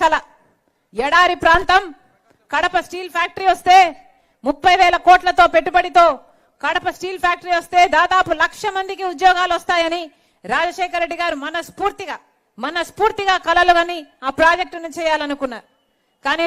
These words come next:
రాజశేఖర రెడ్డి గారు వెళ్ళిపోయారు. ఈరోజు ఎలా తయారైంది ఆ ప్రాజెక్టు? ఏ ముఖ్యమంత్రి అయినా వస్తాడు, శంకుస్థాపన చేస్తారు, వెళ్ళిపోతారు. మళ్ళీ వస్తారు, కొన్ని సంవత్సరాలకు మళ్ళీ శంకుస్థాపన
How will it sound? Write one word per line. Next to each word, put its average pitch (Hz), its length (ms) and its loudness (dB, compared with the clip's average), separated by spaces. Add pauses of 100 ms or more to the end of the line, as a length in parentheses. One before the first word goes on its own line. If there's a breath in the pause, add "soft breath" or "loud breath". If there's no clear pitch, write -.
రాజశేఖర 339 480 -2
రెడ్డి 330 180 -6
గారు 330 180 0
వెళ్ళిపోయారు. 311 460 -4 (400)
ఈరోజు 311 340 -4
ఎలా 330 120 0 (100)
తయారైంది 359 500 -2
ఆ 349 80 -4
ప్రాజెక్టు? 381 420 -4 (640)
ఏ 254 140 2 (140)
ముఖ్యమంత్రి 359 520 -4
అయినా 330 160 -2 (500)
వస్తాడు, 339 440 -4 (600)
శంకుస్థాపన 359 640 -4 (100)
చేస్తారు, 339 400 0 (560)
వెళ్ళిపోతారు. 262 580 -6 (680)
మళ్ళీ 285 360 -8
వస్తారు, 359 380 -2 (540)
కొన్ని 330 220 2
సంవత్సరాలకు 349 540 -6
మళ్ళీ 269 240 -8
శంకుస్థాపన 381 540 -6